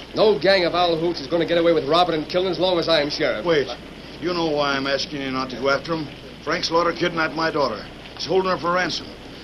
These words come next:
Speaker 2: If you go after him, I'm afraid he'll take it out on Cora.
Speaker 1: Mister Carver, we can't let Frank Slaughter get by with murder just because
Speaker 2: I want to save my daughter's life.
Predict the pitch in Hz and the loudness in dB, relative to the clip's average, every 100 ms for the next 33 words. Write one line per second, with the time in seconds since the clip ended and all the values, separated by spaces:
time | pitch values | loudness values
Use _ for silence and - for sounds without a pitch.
0 | - - - 143 170 180 165 180 170 165 | -16 -10 -6 -2 0 0 0 2 2 0
1 | - 185 175 165 180 175 175 175 175 160 | 2 2 4 2 0 2 2 0 -2 2
2 | 175 120 - 196 175 143 - 226 151 120 | 4 2 -2 -2 -2 -4 0 2 2 0
3 | 113 165 165 139 139 131 127 143 - 143 | 0 0 2 0 0 -2 0 0 0 2
4 | 147 156 147 147 143 - 127 160 160 208 | 2 4 2 2 2 0 2 2 4 2
5 | 160 156 151 170 - 190 190 175 180 165 | 0 -4 0 2 4 4 4 2 0 -2
6 | 170 175 165 165 156 151 139 | -4 0 4 4 4 2 2